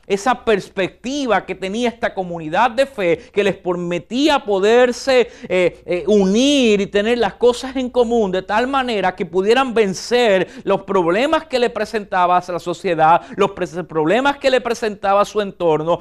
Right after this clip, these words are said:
y aún así poder trazar una comunidad que llegara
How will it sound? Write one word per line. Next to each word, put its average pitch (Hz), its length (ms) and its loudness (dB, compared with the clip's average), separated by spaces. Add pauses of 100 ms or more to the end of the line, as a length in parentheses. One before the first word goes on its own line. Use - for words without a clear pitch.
(120)
y 160 160 0
aún 262 360 4
así 190 640 -2 (160)
poder 233 680 2
trazar 190 1080 2
una 233 320 2
comunidad 202 600 0
que 151 160 -6
llegara 165 800 4